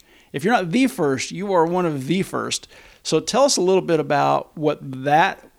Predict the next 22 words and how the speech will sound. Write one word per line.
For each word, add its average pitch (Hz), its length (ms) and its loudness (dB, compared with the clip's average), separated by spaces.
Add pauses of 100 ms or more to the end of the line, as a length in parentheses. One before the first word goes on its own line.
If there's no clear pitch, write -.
(100)
process - 640 0
was 131 160 -10
like, 135 260 -4
'cause 135 180 -4
you 196 100 -6
literally 160 400 0
were 135 100 -6
kind 143 160 -6
of 139 60 -6
plowing 147 280 -2
some 135 160 -2
new 131 120 -2
ground. 131 520 -6 (180)
Walk 220 200 -6
us 190 100 0
through 196 160 0
what 160 80 0
that 180 160 0
process 160 640 0
was 131 220 -4
like, 135 500 -2
and 135 640 -2